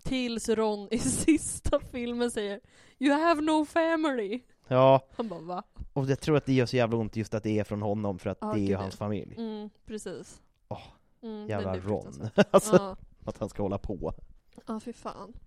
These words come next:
Speaker 1: Men det är ju, men det är lite som vi diskuterade förut också, just att så här, han har, det måste vara så himla märkligt att vara Harry och vara liksom typ, ja, men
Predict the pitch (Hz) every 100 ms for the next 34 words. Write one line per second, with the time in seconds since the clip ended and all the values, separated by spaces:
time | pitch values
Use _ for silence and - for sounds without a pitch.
0 | - - 247 247 240 - 247 226 247 254
1 | 285 285 262 214 190 208 - 190 190 190
2 | 180 - - - - 208 220 196 208 113
3 | 208 214 226 226 - 214 220 233 226 240
4 | 240 233 247 202 208 240 220 214 - 262
5 | 214 208 202 190 220 220 190 170 196 202
6 | 254 247 220 - - 196 190 160